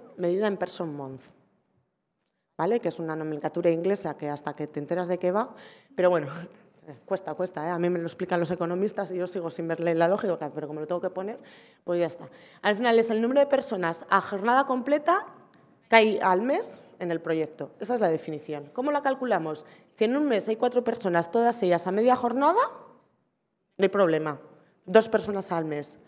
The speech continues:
Pero ¿qué pasa cuando la dedicación no es a media jornada todos los días del mes? Que es lo que pasa en los proyectos europeos. Pues empezamos a sacar medias, ¿vale? Eh, que es, por ejemplo, cuando hay personas a diferentes dedicaciones y entrando y saliendo por meses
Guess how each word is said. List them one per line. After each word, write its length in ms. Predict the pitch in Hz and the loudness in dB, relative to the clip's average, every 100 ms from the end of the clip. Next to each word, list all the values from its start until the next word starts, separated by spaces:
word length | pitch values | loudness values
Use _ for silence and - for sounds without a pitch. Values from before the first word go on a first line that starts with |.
| _ _ _ - | _ _ _ 2
Pero 220 | 214 226 | 4 4
¿qué 140 | 320 | 2
pasa 420 | 320 294 294 240 226 | 6 6 6 0 2
cuando 260 | 214 208 | 2 4
la 100 | 202 | 4
dedicación 580 | 196 190 190 185 180 208 | 6 6 2 2 -2 -4
no 40 | 202 | -4
es 80 | |
a 60 | 185 | -4
media 240 | 180 175 | 0 0
jornada 480 | - 175 180 175 165 | -2 -6 -2 -2 0
todos 120 | 185 | 0
los 140 | 165 160 | 0 -2
días 220 | 160 147 | -4 -4
del 160 | 151 165 | -6 -2
mes? 320 | 311 - - - _ | -2 -2 -10 -20 _
Que 80 | 170 | -8
es 60 | 160 | -6
lo 80 | |
que 80 | 160 | -4
pasa 160 | 156 156 | -4 -4
en 40 | |
los 80 | 151 | -6
proyectos 360 | 156 147 147 151 | -8 -12 -12 -10
europeos. 460 | 156 156 240 - - - _ | -8 -4 -4 -6 -18 -20 _
Pues 140 | 165 | -4
empezamos 340 | 165 165 196 208 | -2 0 0 0
a 40 | |
sacar 280 | 185 180 185 | 0 0 0
medias, 540 | 156 143 139 131 - - _ _ _ _ - | -2 -4 -6 -8 -14 -20 _ _ _ _ -2
¿vale? 220 | 190 - - - _ _ _ _ _ _ _ _ _ - - | 0 -2 -6 -20 _ _ _ _ _ _ _ _ _ -20 -4
Eh, 640 | 180 175 175 175 170 170 170 - - _ _ | 0 4 4 6 4 2 -2 -14 -20 _ _
que 80 | 202 | 4
es, 120 | 196 | 4
por 120 | - 180 | 4 0
ejemplo, 220 | 220 180 | 2 2
cuando 160 | 170 | 4
hay 60 | 190 | 4
personas 420 | 185 - 214 208 | 2 0 2 2
a 40 | 180 | 2
diferentes 460 | 170 175 190 214 | 0 2 4 4
dedicaciones 800 | 226 226 240 240 302 311 339 339 | 4 4 2 2 2 2 2 2
y 40 | 214 | 2
entrando 300 | 196 214 214 | 2 2 0
y 20 | |
saliendo 380 | 220 233 262 262 | 0 2 2 2
por 160 | 170 | -2
meses 500 | 156 151 - 370 - | -6 -12 -8 -8 -10